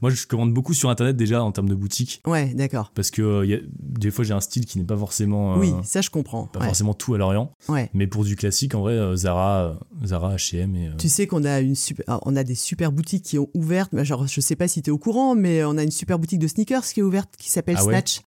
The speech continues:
Speaker 1: C'est, c'est récent ?
Speaker 2: Ah bah oui, ça doit faire, euh, six mois. Un
Speaker 1: Ah
Speaker 2: truc
Speaker 1: ouais, non, je connais
Speaker 2: incroyable.
Speaker 1: pas. Mais ça fait
Speaker 2: Ouais.
Speaker 1: longtemps, là, enfin, comme je suis plus trop sur, euh,
Speaker 2: Bah
Speaker 1: Lorient,
Speaker 2: oui,
Speaker 1: euh.
Speaker 2: donc il faut que tu reviennes un petit peu
Speaker 1: Ouais.
Speaker 2: arpenter les, les rues du centre-ville.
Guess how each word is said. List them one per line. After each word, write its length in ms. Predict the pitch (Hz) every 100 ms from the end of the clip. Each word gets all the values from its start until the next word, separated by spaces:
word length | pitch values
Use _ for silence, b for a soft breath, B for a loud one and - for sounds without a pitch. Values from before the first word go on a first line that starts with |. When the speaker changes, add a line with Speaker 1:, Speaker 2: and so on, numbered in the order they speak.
| _ -
Speaker 1:
C'est, 160 | -
c'est 160 | 123 113
récent ? 360 | 110 139 160 - _
Speaker 2:
Ah 80 | 151
bah 140 | 147 220
oui, 80 | 294
ça 140 | -
doit 140 | 147
faire, 260 | 147 175 151
euh, 60 | 143
six 220 | - -
mois. 240 | 240 262 262 b b
Un 80 | 160
Speaker 1:
Ah 20 |
Speaker 2:
truc 160 | 156 90
Speaker 1:
ouais, 40 | 208
non, 40 |
je 40 | 185
connais 100 | 190
Speaker 2:
incroyable. 520 | 196 240 262 269 214
Speaker 1:
pas. 60 | 151 B B -
Mais 120 | 101
ça 120 | 98
fait 60 | -
Speaker 2:
Ouais. 60 | 110
Speaker 1:
longtemps, 200 | 110 120
là, 100 | 113 110
enfin, 220 | 104 92
comme 140 | 110
je 60 | 104
suis 100 | -
plus 120 | 101
trop 140 | - 110
sur, 260 | - 101 95
euh, 20 |
Speaker 2:
Bah 160 | 165
Speaker 1:
Lorient, 240 | 170 175 185
Speaker 2:
oui, 220 | 185 170
Speaker 1:
euh. 40 | 147
Speaker 2:
donc 160 | 175
il 60 | 190
faut 120 | -
que 80 | 214
tu 180 | 196 196
reviennes 420 | 185 170 196 202
un 100 | 175
petit 160 | 160 170
peu 160 | 208
Speaker 1:
Ouais. 80 | 104 202
Speaker 2:
arpenter 420 | - 185 180 208
les, 300 | 180 160 156
les 140 | 160
rues 120 | 165 190
du 100 | 180
centre-ville. 600 | 196 175 185 180 175